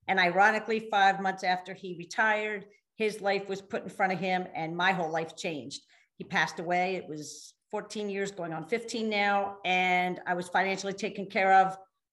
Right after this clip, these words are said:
And so it's my mission and my passion to do what I do to help other people set their financial future in perspective.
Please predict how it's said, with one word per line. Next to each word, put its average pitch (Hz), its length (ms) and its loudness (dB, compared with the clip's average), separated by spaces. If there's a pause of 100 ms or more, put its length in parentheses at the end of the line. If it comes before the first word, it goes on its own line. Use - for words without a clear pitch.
(280)
And 170 180 -2
so 185 140 -4
it's 175 160 -2
my 170 140 -2
mission 180 300 -2
and 175 100 -2
my 165 80 2
passion 165 480 0
to 165 120 -10
do 170 120 -4
what 165 120 -2
I 160 80 2
do 160 180 -4
to 156 60 -2
help 151 220 -2
other 156 140 0
people 156 360 -10
set - 300 -8
their 151 120 -2
financial 139 480 -6
future 139 420 -8
in 147 480 -6
perspective. - 560 -10